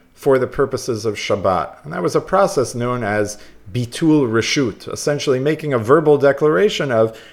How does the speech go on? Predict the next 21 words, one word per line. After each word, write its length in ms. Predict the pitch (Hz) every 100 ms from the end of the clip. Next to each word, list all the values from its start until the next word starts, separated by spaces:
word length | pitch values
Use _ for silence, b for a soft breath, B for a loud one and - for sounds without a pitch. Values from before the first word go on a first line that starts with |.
| B -
for 80 | 180
the 80 |
purposes 460 | 180 269 233 214 170
of 80 | 147
Shabbat, 440 | - 139 175 175
we're 100 | 143
gonna 180 | 127 117
treat 260 | - 156 147
this 180 | 127 -
apartment 500 | - - 147 147 135
building, 320 | 139 127 127
as 200 | 110 107
it 100 | 113
were, 380 | 107 101 98 B B B _
as 200 | 131 117
one 540 | 107 104 120 127 120 92
big 300 | 113 104 -
complex, 720 | 90 87 - 71 - - - 180
one 260 | 170 185
big 180 | 151 135
room 460 | 107 120 117 120